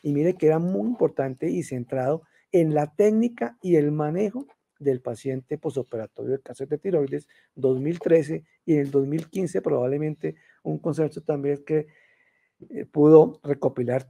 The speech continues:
toda la mejor evidencia para esta época del manejo preoperatorio del paciente cáncer de tiroides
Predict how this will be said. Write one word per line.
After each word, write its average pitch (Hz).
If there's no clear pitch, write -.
toda 196
la 180
mejor 123
evidencia 143
para 120
esta 143
época 143
del 147
manejo 139
preoperatorio 175
del 147
paciente -
cáncer 131
de 160
tiroides 131